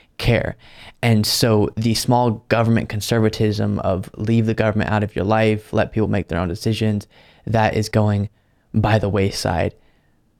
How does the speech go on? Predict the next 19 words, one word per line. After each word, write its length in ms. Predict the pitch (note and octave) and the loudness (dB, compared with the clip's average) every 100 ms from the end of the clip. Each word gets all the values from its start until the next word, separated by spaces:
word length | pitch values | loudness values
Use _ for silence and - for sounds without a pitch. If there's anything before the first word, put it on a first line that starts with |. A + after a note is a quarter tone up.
| _ - | _ -12
in 180 | - A#2 | 0 4
the 80 | A2 | 4
name 360 | G#2+ A2 A2 A2 | 4 4 4 2
of 100 | G#2 | 2
fighting 340 | A2 G#2 G#2 | 0 0 0
back 260 | G2+ G#2 G2+ | 0 -2 -2
against 280 | G#2 G2+ | -6 -4
wokeness, 420 | - A2 G#2+ G2+ G#2 | 0 0 0 -4 0
like 180 | A#2 | 0
we 60 | A2+ | 0
talked 280 | A2+ A2 - | 0 0 -2
about 240 | G#2 G#2+ | -2 -2
with 140 | G#2+ - | -4 -2
Ron 140 | G#2 | -2
DeSantis 600 | G#2 A2+ A2 - G2+ - | -2 0 0 0 -6 -2
wanting 260 | G#2+ G#2 G#2 | -2 -2 -4
to 180 | - | -6
sue 580 | G2+ - - A2+ A#2 A#2 A#2 - - - _ _ _ _ _ | -6 -4 0 2 4 2 -2 -18 -20 -20 _ _ _ _ _
possibly, 760 | - A#2+ A#2 - A#2 A#2+ A#2 A2+ | 0 2 4 2 4 4 2 0